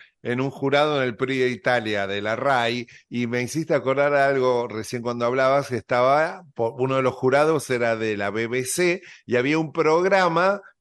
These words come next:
entre los que quedaron en la final de la B B C compitiendo con el de Serbia, y el de la B B C vota al de Serbia, no vota al de la B B C,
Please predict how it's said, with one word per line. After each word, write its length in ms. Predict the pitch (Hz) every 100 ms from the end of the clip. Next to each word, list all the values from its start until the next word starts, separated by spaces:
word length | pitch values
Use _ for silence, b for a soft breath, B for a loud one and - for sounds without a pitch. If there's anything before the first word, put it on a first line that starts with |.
| -
entre 380 | 117 113 117 117
los 180 | 113
que 360 | - 107 104 -
quedaron 500 | 104 107 123 135 127
en 120 | 120
la 120 | 113 107
final 540 | - 135 143 151 160
de 100 | 120
la 140 | 95
B 160 | 92 107
B 160 | 120 131
C 300 | - 175 185
compitiendo 800 | 143 120 117 101 135 139 135 120
con 240 | 110 107
el 160 | 104 104
de 100 | 113
Serbia, 640 | - 165 127 107 104 92 B B -
y 140 | 120
el 140 | 120
de 260 | 117 117 113
la 140 | 120
B 100 | 127
B 200 | 160 160
C 420 | 135 180 202 269 -
vota 360 | 123 131 131
al 100 | 123
de 100 | 113
Serbia, 680 | 117 190 160 107 92 90 82 _ -
no 140 | 127
vota 240 | 156 151
al 100 | 117
de 100 | 113
la 100 | 113
B 120 | 113 120
B 100 | 120
C, 260 | 156 147